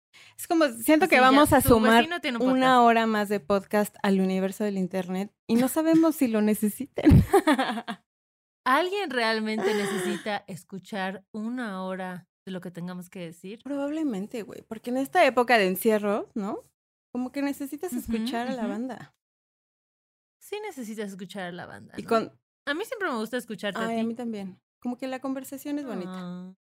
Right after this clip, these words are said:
Speaker 1: ¿no?
Speaker 2: Es bonita. A veces nos lleva a lugares muy
Speaker 1: <laughs>
Speaker 2: insospechados.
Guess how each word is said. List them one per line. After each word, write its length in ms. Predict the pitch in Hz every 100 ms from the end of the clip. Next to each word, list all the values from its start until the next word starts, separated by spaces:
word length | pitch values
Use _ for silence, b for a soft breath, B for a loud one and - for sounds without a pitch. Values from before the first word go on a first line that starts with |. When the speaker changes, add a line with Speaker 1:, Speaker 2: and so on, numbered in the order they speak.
| _
Speaker 1:
¿no? 200 | 202 240 320 _ _ _ _ _ _
Speaker 2:
Es 100 | 320
bonita. 560 | 285 214 180 185 185 -
A 120 | 233
veces 1000 | 262 320 359 302 233 208 - - - _ _ -
nos 200 | 202 202
lleva 200 | 214 214
a 40 |
lugares 420 | 208 196 190 185
muy 200 | 190 190 190
Speaker 1:
<laughs> 20 |
Speaker 2:
insospechados. 600 | 226 - 294 - 294